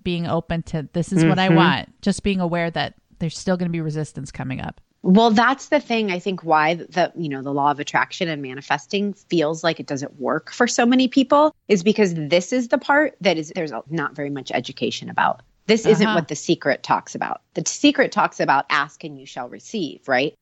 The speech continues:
Speaker 2: Ask,
Speaker 1: Mm-hmm.
Speaker 2: believe, receive. But the truth is, is that we all have resistance, and resistance will not allow you to see the blessing. It doesn't mean
Speaker 1: Wow.
Speaker 2: the blessing isn't there. And so I say here in my note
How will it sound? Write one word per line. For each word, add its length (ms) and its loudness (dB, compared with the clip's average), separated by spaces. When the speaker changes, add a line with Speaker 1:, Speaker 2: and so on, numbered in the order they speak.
Speaker 2:
Ask, 280 0
Speaker 1:
Mm-hmm. 60 -20
Speaker 2:
believe, 420 -12
receive. 680 -8
But 200 -2
the 80 -2
truth 540 -4
is, 400 -6
is 180 -6
that 340 0
we 180 0
all 300 6
have 460 -2
resistance, 880 -8
and 180 -8
resistance 640 0
will 100 -4
not 280 0
allow 300 2
you 180 0
to 120 -10
see 420 2
the 120 -4
blessing. 540 -4
It 80 2
doesn't 240 6
mean 100 10
Speaker 1:
Wow. 60 6
Speaker 2:
the 60 0
blessing 340 0
isn't 320 -10
there. 360 0
And 180 2
so 440 4
I 160 4
say 220 -4
here 440 -4
in 200 -8
my 140 -8
note 280 -4